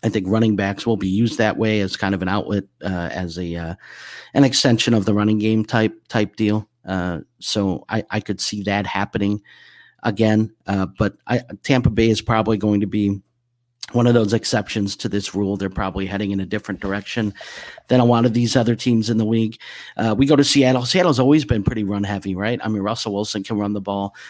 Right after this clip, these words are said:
They relied on Chris Carson in years past. I think that, that stays the same this year. Uh, we're hearing Rashad Penny may start the year on the pup list. Uh, and I, I don't think Isaiah Crowell or D J Dallas are the guys,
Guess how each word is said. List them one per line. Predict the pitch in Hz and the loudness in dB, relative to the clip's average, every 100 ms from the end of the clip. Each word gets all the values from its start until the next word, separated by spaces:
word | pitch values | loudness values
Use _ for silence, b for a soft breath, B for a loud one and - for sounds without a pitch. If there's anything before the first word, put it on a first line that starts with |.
| B | B
They | - | -4
relied | 110 107 110 104 | 0 0 -2 -4
on | 104 | -6
Chris | - 110 | -6 -6
Carson | - 110 - 107 | -4 -4 -2 0
in | 110 | 2
years | 104 107 | 2 0
past. | - 104 107 - | 0 2 2 0
I | 104 | -2
think | - 101 | -2 -4
that, | 101 101 - - | 0 -2 -4 -4
that | 120 117 | -2 0
stays | - 127 120 | 0 0 0
the | |
same | - 131 147 | 2 6 8
this | 135 - | 6 2
year. | 104 113 _ 95 | -2 -4 _ -10
Uh, | 95 82 _ - | -10 -10 _ -12
we're | 101 113 | -8 -6
hearing | 113 110 101 B B B B B | -2 -2 -4 B B B B B
Rashad | 101 113 98 | -2 -2 0
Penny | 120 123 | 2 4
may | 110 | 4
start | 113 - 110 | 2 2 0
the | 104 | 2
year | 107 | 0
on | 101 95 | 2 2
the | |
pup | 95 120 - | 0 0 2
list. | 123 123 - _ B B B B | 0 0 -10 _ B B B B
Uh, | - 90 85 - - _ - | -6 -4 -4 -8 -18 _ -4
and | 104 95 92 87 - - - | -2 0 0 -2 -8 -14 -8
I, | 104 - | -8 -4
I | 101 | -4
don't | 101 - | -4 -6
think | 104 | -4
Isaiah | 101 98 101 92 | -4 -2 -2 -2
Crowell | - 104 101 98 | 0 0 2 0
or | 95 98 | 0 -2
D | 92 95 | -2 -4
J | 92 95 | -4 -4
Dallas | 90 92 95 92 | -4 -4 -4 -4
are | 95 | -4
the | 92 | -4
guys, | 92 95 92 - - | -2 -2 -2 -6 -10